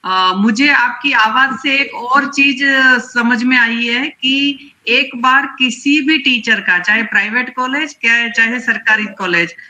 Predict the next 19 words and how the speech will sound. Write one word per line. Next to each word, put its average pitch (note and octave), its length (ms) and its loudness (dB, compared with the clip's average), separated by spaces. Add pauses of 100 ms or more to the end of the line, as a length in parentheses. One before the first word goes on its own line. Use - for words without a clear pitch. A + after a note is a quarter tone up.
(140)
में C4 180 2
सिलेक्शन C#4+ 520 0
होने C4+ 260 2
के C#4 140 0
बाद B3+ 580 2 (300)
हमें A#3 300 0
आवाज A3 440 2 (100)
की D#4+ 100 0
ट्रेनिंग C4+ 420 2
मिलनी C#4 300 2
चाहिए G3+ 360 -2
सर। E3+ 260 -4
मुझे A3 260 -4
ऐसे A3+ 280 0
लगा G3+ 260 2
आपकी F#3+ 340 0
आवाज G3+ 300 0
सुन G3 280 -4
के D#4 420 -4